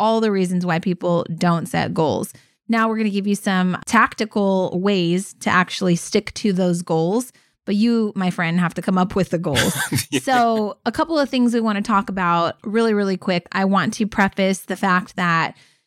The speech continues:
Speaker 1: in a society where I think that everything is go, go, go, achieve more, more, more, I don't want you to start the year off thinking that we are sending that message, 'cause I definitely,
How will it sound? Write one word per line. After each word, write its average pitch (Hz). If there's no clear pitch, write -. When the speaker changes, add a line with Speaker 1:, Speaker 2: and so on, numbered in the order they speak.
Speaker 1:
in 254
a 240
society 220
where 185
I 196
think 202
that -
everything 202
is 180
go, 220
go, 208
go, 208
achieve 202
more, 220
more, 208
more, 202
I 202
don't 220
want 202
you 185
to 180
start 208
the 202
year 180
off 170
thinking 185
that 170
we 190
are 175
sending 175
that -
message, 175
'cause 202
I 180
definitely, 175